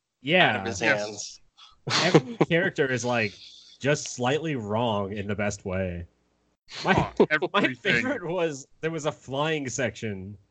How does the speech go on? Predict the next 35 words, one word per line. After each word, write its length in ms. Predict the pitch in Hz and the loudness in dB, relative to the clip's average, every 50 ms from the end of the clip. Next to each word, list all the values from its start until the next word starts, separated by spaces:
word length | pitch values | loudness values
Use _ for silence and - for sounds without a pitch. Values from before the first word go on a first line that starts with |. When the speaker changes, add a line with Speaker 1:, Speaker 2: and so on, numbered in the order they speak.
| _ _ _ _ _ - | _ _ _ _ _ -4
Speaker 1:
where 240 | 113 117 143 143 | 0 2 4 4
I 100 | 131 135 | 4 4
purposely 680 | 127 - - 101 143 143 - - 156 131 - - 147 135 | 2 0 -2 -2 0 0 0 -2 -2 -4 -2 -2 -2 -2
died 520 | 110 - - 113 117 127 123 110 101 95 92 | 0 0 0 2 4 4 2 2 0 -2 -4
because 260 | 120 107 113 120 113 | -2 0 2 2 4
I 80 | 123 123 | 4 2
wanted 320 | 131 127 127 139 143 147 | 2 0 0 0 0 0
to 80 | - 147 | 0 0
see, 460 | - - 139 139 131 127 120 110 - - _ _ _ _ _ _ | 0 2 2 2 2 2 0 0 -4 -6 _ _ _ _ _ _
I 60 | - 139 | 6 6
wanted 180 | 151 175 190 208 | 6 6 6 2
to 60 | 196 | 2
pick 220 | - 170 160 127 | 4 4 4 4
Hawkeye 580 | 127 127 131 139 151 151 - 160 151 139 135 127 | 2 2 4 6 6 6 6 6 6 8 8 6
and 160 | 127 120 120 117 | 4 4 2 2
Captain 260 | 143 147 151 127 127 | 4 2 4 2 0
America, 480 | 113 110 147 143 147 135 - 113 101 98 | 0 2 4 4 4 2 -2 -6 -10 -8
'cause 180 | - 147 147 | -8 -4 -2
there's 140 | 180 185 170 | 0 2 2
a 60 | 175 | 2
flying 360 | - - 170 185 208 220 220 | 2 2 2 4 4 4 2
section 380 | 165 - 175 156 139 - 151 139 | 2 2 2 2 2 2 0 -2
in 160 | 131 135 135 127 | -2 0 0 0
a 60 | 123 | 0
game 340 | 113 131 143 143 143 123 120 | 2 2 2 4 2 2 2
and 200 | 135 135 127 127 - | 2 0 0 0 -2
fifty 220 | - 139 139 - | -2 -2 -2 -2
percent 280 | 147 131 139 - 165 160 | -2 -2 0 2 4 4
of 60 | 143 | 4
the 80 | 135 127 | 4 4
characters 600 | - 131 143 143 127 - 120 110 107 101 - - _ _ - - - - | 4 4 4 4 4 2 2 4 2 2 0 -4 _ _ -20 -20 -16 0
don't 340 | 104 - 151 139 151 - 117 | 4 6 6 6 4 2 -2
fly. 380 | - - 131 135 139 123 - - - | -6 -2 2 4 4 4 4 2 0
<laughs> 240 | - - - 202 - _ _ _ _ _ _ _ _ _ _ - - - - - | 0 0 0 -4 -6 _ _ _ _ _ _ _ _ _ _ -10 -8 -6 2 4
I 140 | 160 135 | 4 4